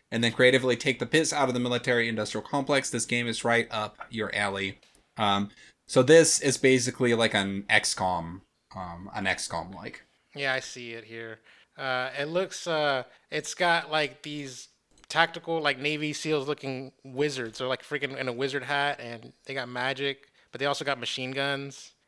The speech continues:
Speaker 2: It's interesting. It's like a little mashup there going on there. <laughs>
Speaker 1: Yeah. I think the ones that spoke to me a little bit more is, like, it's Demon School, Nivalis, and maybe Rotwood.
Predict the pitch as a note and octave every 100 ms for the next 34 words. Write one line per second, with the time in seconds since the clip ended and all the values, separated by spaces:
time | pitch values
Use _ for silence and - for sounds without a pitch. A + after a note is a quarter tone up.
0 | - C#3 C#3 B2+ A#2+ A2+ G#2+ A2 _ _
1 | - B2+ B2+ A#2+ A#2 A#2 - A2 A#2+ A2+
2 | A2+ G#2+ G#2+ B2 C#3 B2 - - _ -
3 | - - - B2 A2 G2 - - - -
4 | - C#3 B3 A3+ F3 F3 D#3+ D3+ - D3+
5 | C#3 C#3+ C3+ A#2+ A#2+ A2+ A2+ G#2+ G#2+ G#2
6 | - G2 - G#2+ - - B2 B2+ B2 -
7 | - A#2+ A#2+ A#2+ A#2 G#2+ G2 G2+ G#2 G2+
8 | G2+ - - F#2+ F#2 F#2 F2+ F2 E2 F2
9 | E2 - F#2+ - D2